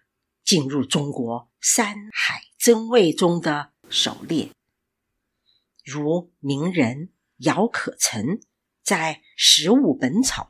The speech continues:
卷中说：“海参生东南海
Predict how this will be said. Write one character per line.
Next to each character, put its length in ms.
卷 220
中 220
说 380
：“海 240
参 400
生 540
东 300
南 260
海 240